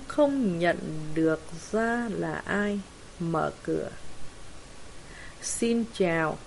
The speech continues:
ông Demeris." Demeris đã trông thấy ngót chục cảnh sát ở bên trong nhà. "Cái gì ở đây thế?" Demeris hỏi. "Tôi là trung úy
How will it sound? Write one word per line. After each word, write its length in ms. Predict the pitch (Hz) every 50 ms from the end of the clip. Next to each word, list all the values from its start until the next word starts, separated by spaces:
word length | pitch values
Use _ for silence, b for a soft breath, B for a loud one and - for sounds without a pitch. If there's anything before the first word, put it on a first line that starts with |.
| - - -
ông 240 | 208 208 208 202 190
Demeris." 640 | 208 202 202 202 202 208 214 240 285 285 - - - - - - - - - - - - - - - - - - - - B B B B B B
Demeris 480 | - 311 320 320 330 349 392 359 - 240
đã 240 | 214 247 254 302 302 -
trông 280 | - 302 294 294 285 285 -
thấy 260 | 294 254 277 311 339
ngót 460 | 320 294 277 277 285 302 339 392 403 - - - - - - -
chục 220 | - 180 165 165 - -
cảnh 240 | - 180 165 160 160
sát 380 | 160 - - - 247 311 349 -
ở 140 | - 156 151
bên 260 | 160 185 208 214 214
trong 380 | 214 - 220 220 208 190 170
nhà. 240 | 165 165 160 147 143 147 147 - - - - - - - - - - - - - - - B B B B B B B B -
"Cái 200 | - 320 370 349
gì 180 | 269 226 220 208
ở 100 | 196 202
đây 240 | 208 254 269 277 269 -
thế?" 300 | 311 302 320 370 403 359 - - - - - - - - - - - -
Demeris 540 | 170 170 170 170 170 180 202 226 - - -
hỏi. 260 | 190 170 156 - - - - - - - - - - - - - - B B B B B B B B - -
"Tôi 280 | - 285 285 285 277 240
là 200 | 175 165 165 160
trung 300 | - - - 254 254 240
úy 220 | 247 262 302 320